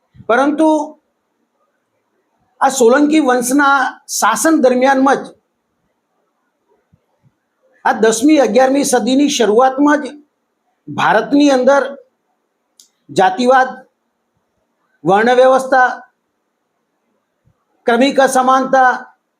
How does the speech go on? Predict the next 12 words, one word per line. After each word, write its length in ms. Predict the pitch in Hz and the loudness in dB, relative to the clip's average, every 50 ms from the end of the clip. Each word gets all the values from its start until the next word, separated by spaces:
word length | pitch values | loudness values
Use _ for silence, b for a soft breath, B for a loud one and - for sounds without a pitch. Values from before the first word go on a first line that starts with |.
| _ _ _ _ _ _ _ _ - | _ _ _ _ _ _ _ _ -2
ઊંચ 240 | 202 247 277 262 262 262 254 | 0 0 0 0 0 0 0
નીચ, 280 | 262 269 269 262 - - - - _ _ _ _ _ _ _ _ _ _ _ _ _ _ _ _ _ _ b b | 2 0 0 -2 -6 -12 -16 -18 _ _ _ _ _ _ _ _ _ _ _ _ _ _ _ _ _ _ b b
અસ્પૃશ્યતાની 2250 | - 233 220 - - 269 269 269 - 277 - - 285 277 277 262 240 - - - _ _ _ _ _ _ _ _ _ _ _ _ _ _ _ _ _ _ _ _ _ - 240 294 294 - | -4 -4 -4 -4 -4 -4 -4 -2 -2 -4 -2 0 0 0 0 0 -2 -6 -10 -18 _ _ _ _ _ _ _ _ _ _ _ _ _ _ _ _ _ _ _ _ _ -4 -2 -2 0 0
શરૂઆત 420 | 233 208 202 214 247 240 240 - 302 302 294 - | 0 0 2 2 0 0 0 0 0 0 0 -2
જ 20 | - - - _ _ _ _ _ _ _ _ _ _ _ _ _ _ _ _ _ _ _ _ _ _ _ _ _ _ _ _ _ _ _ _ _ - | -8 -16 -20 _ _ _ _ _ _ _ _ _ _ _ _ _ _ _ _ _ _ _ _ _ _ _ _ _ _ _ _ _ _ _ _ _ -4
આ 120 | 226 240 | -4 -4
સદીમાં 640 | 220 - 214 190 185 208 233 240 220 247 262 269 254 - - - _ _ _ - - - _ _ _ | -2 -2 -2 -2 0 -2 -2 0 2 2 2 2 0 -2 -6 -14 _ _ _ -20 -20 -20 _ _ _
થઈ. 220 | - 202 156 - - - _ _ _ _ _ _ _ _ - _ _ _ _ _ _ _ _ _ _ _ _ _ _ 156 | -6 -6 -6 -6 -10 -18 _ _ _ _ _ _ _ _ -20 _ _ _ _ _ _ _ _ _ _ _ _ _ _ -2
જેના 340 | 190 247 269 294 311 330 | 0 0 2 2 0 -2
કારણે 320 | - - 277 247 247 269 269 | -2 -2 -2 -2 0 0 0
ભારતની 640 | 262 - - 127 147 175 202 202 254 269 285 269 240 | 0 -2 -2 -2 -2 -2 -2 -2 0 0 2 2 2
અંદર 540 | 196 185 185 202 214 180 - - - - | 0 0 0 0 0 0 -2 -6 -12 -20